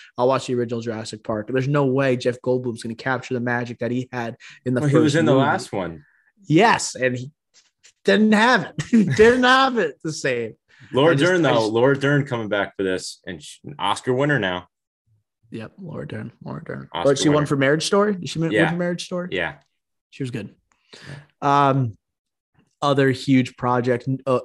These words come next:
Speaker 1: w-, honestly, one that didn't pop up in the Super Bowl. Dude, no Obi-Wan trailer. Come on.
Speaker 2: That was
Speaker 1: No Obi-Wan.
Speaker 2: we t-, we were just talking about Oscar losers. This was, like, a huge loss for us. This was our loss.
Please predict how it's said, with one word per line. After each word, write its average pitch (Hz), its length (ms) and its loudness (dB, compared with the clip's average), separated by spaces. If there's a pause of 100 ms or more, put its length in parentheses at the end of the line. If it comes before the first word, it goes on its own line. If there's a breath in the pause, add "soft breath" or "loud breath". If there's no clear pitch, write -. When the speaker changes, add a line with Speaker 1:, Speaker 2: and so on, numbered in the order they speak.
Speaker 1:
w-, 135 220 -10 (240)
honestly, 143 380 0
one 135 340 0
that 127 220 0
didn't 123 240 -2
pop 127 240 0
up 139 100 -8
in 147 60 -8
the 139 60 -6
Super 147 240 -4
Bowl. 156 300 0 (340 loud breath)
Dude, 147 300 -2
no 127 380 0
Obi-Wan 127 640 -4
trailer. 147 440 -8 (160)
Come 131 320 -6 (180)
on. 170 400 -4 (340)
Speaker 2:
That 98 120 -2
was 101 280 -2
Speaker 1:
No 165 180 0
Obi-Wan. 170 720 -2 (120)
Speaker 2:
we 113 120 -10
t-, 135 100 -10
we 104 60 -10
were 127 80 -2
just 110 140 -8
talking 107 160 -2
about 92 300 -4
Oscar 98 380 -6
losers. 95 560 -6 (100)
This 92 260 -6
was, 80 160 -10
like, 82 140 -6
a 76 60 -12
huge 80 320 -10
loss 76 260 -14
for - 180 -14
us. - 340 -20 (160)
This 110 160 -4
was 104 120 -4
our 90 160 0
loss. 76 460 -10